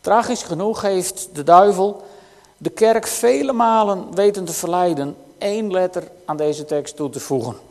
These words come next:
Toevallig is dat ook nog de eerste letter van zijn naam. Ik ben niet zo van letter- en getalsymboliek, maar dit is wel toevallig. En dan moeten we plotseling het allemaal eens zijn, want anders kunnen we geen één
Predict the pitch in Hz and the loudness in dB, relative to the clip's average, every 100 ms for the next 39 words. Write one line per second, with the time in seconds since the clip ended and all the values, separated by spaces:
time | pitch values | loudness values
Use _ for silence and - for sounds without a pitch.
0 | - _ _ _ _ _ _ _ _ _ | -20 _ _ _ _ _ _ _ _ _
1 | _ _ - 151 175 175 151 139 143 156 | _ _ -18 -2 2 4 2 0 -2 -2
2 | 156 135 135 143 147 - 135 135 123 120 | -4 -6 -4 -4 -4 -2 0 0 -2 -6
3 | 123 131 135 139 127 110 101 123 123 127 | -6 -4 0 2 2 2 -4 -6 -4 -4
4 | 139 131 127 135 120 123 127 131 123 120 | -2 0 0 -2 -6 -8 -2 -2 -2 -6
5 | 120 - - 127 117 127 123 120 123 123 | -6 -10 -4 -2 -2 -6 -6 -6 -6 -8
6 | - 113 110 - 110 107 117 113 117 120 | -6 -6 -6 -16 -18 -14 -10 -6 -6 -4
7 | 117 113 95 - - _ _ _ _ _ | -4 -4 -4 -12 -20 _ _ _ _ _
8 | _ _ _ _ - 185 226 240 269 254 | _ _ _ _ -6 0 2 2 2 4
9 | 240 - - 220 240 240 - 214 214 208 | 4 4 -2 4 4 2 -2 0 0 -2
10 | 202 214 208 202 190 185 185 202 254 269 | -4 -2 0 0 2 0 0 0 0 2
11 | 254 - - - - _ _ 147 175 156 | -2 -2 -6 -10 -20 _ _ -2 2 4
12 | 120 95 - - _ _ _ 147 147 - | 2 -8 -18 -20 _ _ _ -4 -2 0
13 | 214 208 190 - 214 208 185 - 175 165 | 0 0 -4 0 0 2 -2 -2 -2 -2
14 | 165 - 220 254 226 | -6 -6 -4 -4 -6